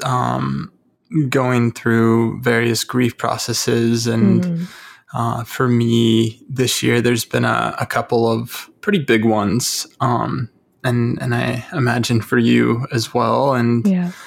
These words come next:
Speaker 1: it's, you know, sometimes it just kind of hits and I'm like
Speaker 2: <laughs>
Speaker 1: in this place where I'm like, "Oh my God, it's so heavy and it's a
Speaker 2: Yeah.
Speaker 1: lot to feel." And I don't even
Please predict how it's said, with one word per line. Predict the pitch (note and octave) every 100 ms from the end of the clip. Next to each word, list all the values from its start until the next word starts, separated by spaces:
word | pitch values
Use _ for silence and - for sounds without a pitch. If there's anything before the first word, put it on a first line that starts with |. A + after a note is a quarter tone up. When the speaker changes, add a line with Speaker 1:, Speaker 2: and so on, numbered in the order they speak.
| - - _ _ -
Speaker 1:
it's, | B2 A#2+ - - - - - - _ _ _ _ _ _ _ _ -
you | C3+
know, | C3
sometimes | A#2 C#3 D3 E3 F3+ D3+
it | B2+
just | A2+ A#2+ -
kind | - C#3+
of | B2+
hits | A2+ - A#2+ B2+ - - - - -
and | B2
I'm | A#2+ A#2
like | A#2 A2+ A2+ - -
Speaker 2:
<laughs> | C4+ B3 A#3+ C4+ - _
Speaker 1:
in | C3 C3 B2+
this | B2+ A#2 - - -
place | - - B2+ B2+ -
where | B2
I'm | A#2+
like, | A#2 A2+ - -
"Oh | B2 C3+
my | B2+ A2+ A#2
God, | C#3 B2 B2 A#2+
it's | A2+
so | - A2+
heavy | A2+ - - B2 A#2 A2+ A2 B2
and | B2+ A2+
it's | A2+ -
a |
Speaker 2:
Yeah. | - B2 A#2
Speaker 1:
lot | A#2 A#2 -
to | -
feel." | - B2 A#2+ A#2 A#2+
And | - - A#2 A2+ A2 _ - -
I | C#3+
don't | C3 C#3+
even | B2 A#2 A#2 B2